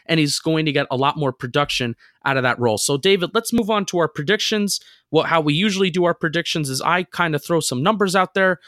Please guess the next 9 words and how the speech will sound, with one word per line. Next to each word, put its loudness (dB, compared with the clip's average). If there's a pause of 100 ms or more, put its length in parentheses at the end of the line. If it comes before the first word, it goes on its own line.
(200)
what 0
I 4
think -6
I -2
can -4
see -2
Cody 0
Latimer 0
getting. 2